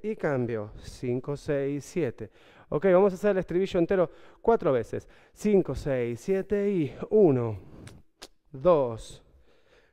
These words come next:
tres y cha, cha, cha. Uno, dos, tres. Eso es, recuerden, doblamos bien el torso.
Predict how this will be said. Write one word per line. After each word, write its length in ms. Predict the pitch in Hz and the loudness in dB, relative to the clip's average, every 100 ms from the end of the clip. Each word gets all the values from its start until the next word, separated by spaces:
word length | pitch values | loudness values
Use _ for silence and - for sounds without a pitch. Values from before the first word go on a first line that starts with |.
| _ _ | _ _
tres 680 | 160 170 208 226 226 - - | -2 0 2 4 2 -2 -10
y 340 | 185 180 214 220 - - _ _ | -6 -6 -6 -8 -14 -20 _ _
cha, 340 | - 143 143 - | -6 -4 -6 -8
cha, 300 | 170 147 143 - | -10 -10 -12 -12
cha. 420 | - 202 202 180 - - - | -8 -8 -8 -12 -18 -20 -8
Uno, 540 | 151 143 151 190 202 - - _ _ _ _ _ _ - | 0 2 4 2 0 -8 -20 _ _ _ _ _ _ -8
dos, 760 | 120 147 156 190 185 - - - _ _ _ _ _ _ - | -2 2 2 0 -2 -12 -20 -20 _ _ _ _ _ _ -6
tres. 380 | 147 175 202 - | 0 2 0 -6
Eso 280 | 123 135 | -10 -6
es, 140 | 143 170 | -4 -4
recuerden, 420 | 139 143 160 170 | -4 0 2 2
doblamos 360 | 131 131 139 131 | 0 -2 -2 -2
bien 100 | 143 | -2
el 140 | 131 | 0
torso. 520 | 143 170 - 196 190 | 0 -2 -2 -2 -2